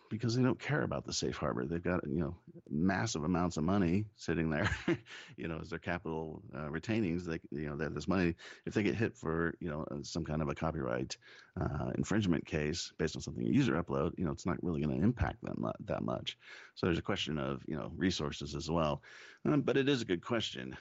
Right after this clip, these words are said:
And, uh, I think YouTube, particularly at the outset, they made more of an effort to try to not,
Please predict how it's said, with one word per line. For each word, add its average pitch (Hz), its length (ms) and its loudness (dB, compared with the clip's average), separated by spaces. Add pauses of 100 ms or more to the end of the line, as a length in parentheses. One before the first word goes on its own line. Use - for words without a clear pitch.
(140)
And, 82 340 -2
uh, 78 260 0
I - 80 -2
think 101 220 0
YouTube, 85 520 2 (280)
particularly 80 420 0
at 73 80 0
the - 100 -6
outset, 80 380 0
they 80 80 -2
made 82 160 2
more 85 180 2
of 78 60 -2
an 76 100 0
effort 80 340 0
to - 100 -8
try 78 240 -2
to 73 100 -4
not, 76 480 -4